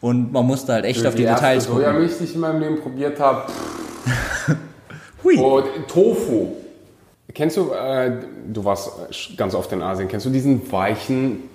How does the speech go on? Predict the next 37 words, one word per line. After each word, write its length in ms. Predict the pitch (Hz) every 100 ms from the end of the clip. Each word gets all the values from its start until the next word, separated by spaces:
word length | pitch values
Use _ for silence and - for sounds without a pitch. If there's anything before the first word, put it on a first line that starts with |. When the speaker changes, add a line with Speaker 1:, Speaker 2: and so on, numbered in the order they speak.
| - _
Speaker 2:
Tofu? 480 | - 135 123 151 170
Speaker 1:
Mhm. 440 | 196 - - 123 - - -
Speaker 2:
Der 120 | 113
schmeckt 560 | 113 - 123 127 127 - -
wie, 580 | 113 107 113 113 113 -
äh, 360 | 98 98 95 - -
also 380 | 80 92 107 110 107 - 127
wirklich, 380 | 117 113 123 110
als 180 | 107 113
wenn 140 | 113
du, 180 | 113 113 110 - - - - _ _ -
ah, 260 | - 104 -
und 160 | 127 123
dann 120 | 135
hab 100 | 175
ich 100 | 139
jahrelang 920 | 120 135 165 123 131 151 160 170 - -
kein 260 | 147 165
Tofu 280 | 170 175 147
gegessen, 420 | 127 127 151 143
weil 100 | 113
ich 100 | 110
gedacht 300 | 120 120 117
hab, 140 | 120 110
der 80 |
schmeckt 340 | 107 - 123 120
einfach 240 | 104 - - -
furchtbar, 500 | 165 170 - 147 - - - -
bis 160 | 143 135
ich 100 | 160
dann 140 | 139
in 100 | 117
Do-, 140 | 113 110 107 - - - - 92
ja, 160 | 113
bis 160 | 101 98
dann 160 | 113
solche, 260 | 101 98 107